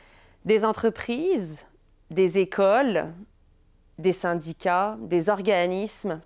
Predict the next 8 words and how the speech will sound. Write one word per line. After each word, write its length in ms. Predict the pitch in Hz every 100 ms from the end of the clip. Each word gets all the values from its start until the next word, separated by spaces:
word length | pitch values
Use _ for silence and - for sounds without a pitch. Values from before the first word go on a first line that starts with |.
| _ _
et 80 | 165
des 140 | 170
femmes 560 | 160 - 175 214 202 151 _ _ _ - _ _ _ -
qui 200 | 196 165
veulent 480 | 175 220 233 220 196
changer 480 | - 185 175 180
les 140 | 175 160
mentalités, 680 | 160 - 160 165 - -